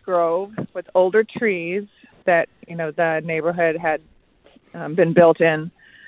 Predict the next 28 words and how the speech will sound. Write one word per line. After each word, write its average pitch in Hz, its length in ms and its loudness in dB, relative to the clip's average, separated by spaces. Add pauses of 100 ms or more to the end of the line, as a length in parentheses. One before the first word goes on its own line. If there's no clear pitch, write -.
(280)
I 175 100 0
have 180 180 2
one 196 300 2
tangerine 208 560 -6 (100)
tree. 180 480 -6 (520)
Last 180 460 -2 (1120)
March, 180 680 0 (120)
early 190 440 0
to 220 80 -2
mid-March, 175 840 -2 (520)
um, 156 420 -8
I 160 80 -2
had 165 260 0
somebody 170 300 0
come 165 400 0
and 160 140 -4
clean 180 260 -2
out 160 160 2
the - 160 2
underbrush. 170 560 6 (800)
Uh, 160 140 -2
the 156 120 -4
gentleman 160 480 -4
said 160 160 2
it - 60 0
was 160 140 0
gonna 160 160 -4
be 156 160 -4